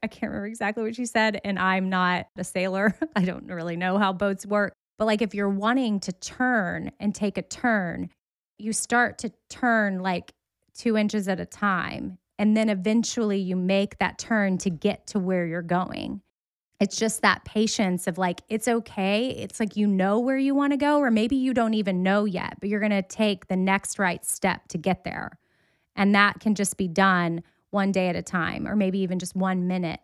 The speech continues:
at a time. And I don't know, that was powerful for me to, to picture in my head.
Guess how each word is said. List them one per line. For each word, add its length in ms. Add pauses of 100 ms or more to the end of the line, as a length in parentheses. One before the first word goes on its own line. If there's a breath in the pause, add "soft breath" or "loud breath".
(160)
at 140
a 80
time. 520 (500)
And 540 (800)
I 60
don't 120
know, 140
that 180
was 160
powerful 500
for 220
me 240 (160)
to, 400 (460)
to 100
picture 520
in 200
my 140
head. 560